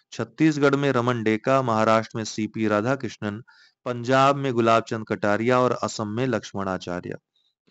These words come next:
आरबीआई, Reserve Bank of India, लगातार नौवीं बार रेपो दर को इसने अपरिवर्तित रखा। रेपो रेट सिक्स पॉइंट फ़ाइव परसेंट, रिवर्स रेपो रेट थ्री पॉइंट थ्री फ़ाइव परसेंट, बैंक रेट सिक्स पॉइंट सेवन फ़ाइव परसेंट है।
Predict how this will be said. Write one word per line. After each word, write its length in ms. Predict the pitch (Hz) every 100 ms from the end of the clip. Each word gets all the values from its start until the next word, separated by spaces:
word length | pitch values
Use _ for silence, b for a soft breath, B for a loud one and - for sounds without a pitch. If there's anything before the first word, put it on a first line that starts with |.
| _ _ _ _ _ _ _ _ -
आरबीआई, 520 | 120 135 147 147 151
Reserve 340 | 139 143 151
Bank 260 | 147 147 131
of 100 | -
India, 500 | 117 127 147 151 165
लगातार 680 | 110 117 135 143 - 139 131
नौवीं 360 | 113 123 143
बार 300 | 127 123 131
रेपो 320 | 117 110 120 113
दर 200 | 113 113
को 280 | - 131
इसने 260 | 117 - 110
अपरिवर्तित 600 | 101 104 98 95 - 127
रखा। 500 | 123 - 131 135 151 b b b
रेपो 400 | 117 120 123 151
रेट 280 | 143 143 147
सिक्स 240 | - 131 -
पॉइंट 260 | 120 113 107
फ़ाइव 240 | 107 117 120
परसेंट, 460 | 127 123 139 143
रिवर्स 360 | 113 110 113 113
रेपो 260 | 104 107 107
रेट 260 | 107 101 -
थ्री 120 | 98
पॉइंट 360 | 110 98 95
थ्री 120 | - 110
फ़ाइव 240 | 117 117 120
परसेंट, 400 | 117 139 139 107
बैंक 320 | 107 107 104
रेट 300 | 107 135 143 _ _ _
सिक्स 260 | - 139
पॉइंट 360 | - 110 107 113
सेवन 380 | - 139 135 113
फ़ाइव 300 | 98 95 95 117
परसेंट 600 | 101 - 92 92 101 120 117
है। 240 | 98